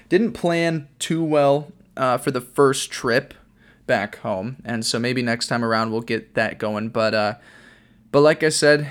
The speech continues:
you know, just trying to make the schedule as concrete as possible. Still the same daily breakdown.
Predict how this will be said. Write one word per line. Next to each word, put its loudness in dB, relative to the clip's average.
you -4
know, 0
just -4
trying 0
to -2
make -4
the -4
schedule 2
as 0
concrete 0
as -2
possible. 0
Still -2
the -4
same -4
daily 0
breakdown. -4